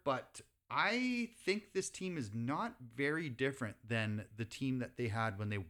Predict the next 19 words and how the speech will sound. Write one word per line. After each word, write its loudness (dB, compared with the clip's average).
won 2
the 0
Super -4
Bowl, 0
other 4
than 2
the 0
fact 4
that -4
they 0
don't 2
have 0
Gronk 0
and -6
that -4
stupid -4
fuck -4
Antonio -4
Brown. 0